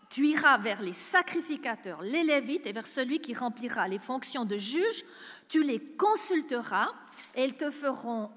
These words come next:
une sentence. Tu te conformeras à ce qu'ils te diront dans le lieu que choisira l'Éternel, et tu auras soin d'agir d'après tout ce qu'ils t'enseigneront. Tu te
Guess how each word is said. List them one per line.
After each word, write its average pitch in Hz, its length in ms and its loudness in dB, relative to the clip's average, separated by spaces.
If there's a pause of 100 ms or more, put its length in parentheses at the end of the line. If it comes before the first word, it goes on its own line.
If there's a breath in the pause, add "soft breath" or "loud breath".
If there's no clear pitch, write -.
(140)
une 220 160 -4
sentence. 294 800 -2
Tu 226 100 -8
te 202 120 -8 (180)
conformeras 247 1080 2
à 226 120 -4
ce 247 140 -6
qu'ils 226 240 -6
te 208 100 -4
diront 220 420 -2
dans 240 160 2
le 226 160 4
lieu 247 260 0 (300 loud breath)
que 208 100 -6
choisira 277 680 0
l'Éternel, 220 580 -2 (480 loud breath)
et 277 100 -4
tu - 160 -2
auras 262 220 4
soin 214 760 0 (360)
d'agir 214 640 -4
d'après 185 380 -8 (160)
tout 311 180 0
ce 320 140 -2
qu'ils 247 260 -6
t'enseigneront. 220 880 -4 (480 loud breath)
Tu 233 160 -10
te - 140 -6